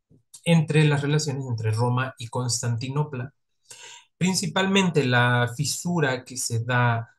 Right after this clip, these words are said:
entre Roma y Bizancio, hablando de la cuestión, eh, iglesia, se da a partir de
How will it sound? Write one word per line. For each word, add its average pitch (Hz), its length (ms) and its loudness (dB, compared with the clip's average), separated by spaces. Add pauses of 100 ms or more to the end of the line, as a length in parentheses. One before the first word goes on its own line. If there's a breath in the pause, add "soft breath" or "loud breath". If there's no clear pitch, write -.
(280)
entre 123 680 0
Roma 127 600 0 (220)
y 165 140 -2
Bizancio, 147 1040 -2 (340)
hablando 120 540 -2
de 127 140 -2
la 110 380 0
cuestión, 131 540 -4 (220)
eh, 127 680 -4
iglesia, 147 640 2 (720 loud breath)
se 196 260 2
da 165 200 6
a 156 200 -2
partir 175 540 -2
de 170 760 2